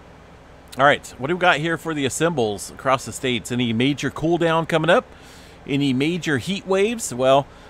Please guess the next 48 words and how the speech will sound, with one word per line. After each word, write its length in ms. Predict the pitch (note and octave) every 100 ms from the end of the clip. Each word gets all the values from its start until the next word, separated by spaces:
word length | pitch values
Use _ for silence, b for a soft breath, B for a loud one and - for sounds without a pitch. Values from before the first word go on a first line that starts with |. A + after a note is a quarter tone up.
| B
we're 100 | F#3
pretty 220 | C4+ B3
much 260 | G3+ D#3 A2+
neutral 680 | A2+ B2 G3 - C3+ G2+ F#2+
outside 600 | A2+ A#2+ - B2+ A#2 A#2+
here 180 | A#2 A#2+
in 80 | A#2+
California 640 | B2 A2 G2+ A#2+ B2 A#2+
right 200 | G#2+ F#2+
now. 320 | G#2 G#2+ G#2 - - - - - -
Uh, 220 | G#2+ G#2+
got 220 | A2 A2
seventy-two 640 | - C3 B2 A#2+ A#2 - C3
degrees, 420 | G#2+ B2 C#3 D#3
not 180 | G3+ -
bad, 380 | E2+ C2 G2 C3
but 140 | G#2+
we're 80 | A2+
supposed 320 | - C#3+ C#3
to 60 | A2
stretch 360 | - B2+ B2+
up 140 | B2 -
here 120 | C3+
in 60 | A2+
the 60 |
weekend 420 | G#2+ A#2+ B2+ A#2
in 120 | A2 G#2
the 100 | G2+
hundred 260 | A#2 G#2+
and 120 | G2
five 260 | - G#2+ A#2
degree 280 | G2+ G2+ G#2
range 340 | G#2 G2+ F#2
or 80 | G2+
so. 340 | - G#2 G2+ - - - - - - - - - - G2+
And 360 | G#2 G#2+ G2+ - B B B B B B B -
looks 240 | D3 -
like, 280 | D#3+ D3 -
uh, 340 | C#3 C3+ C3+ C3+
that's 220 | D3 -
gonna 140 | D3+
be 200 | C#3+ C#3
Sunday 640 | - D3+ C#3+ D3 C#3+ C#3+
and 100 | A#2
a 60 | G#2
Monday. 520 | A2+ C#3 C#3+ C#3+ C#3+
Notice 360 | B2 B2 B2 -
the 160 | A2+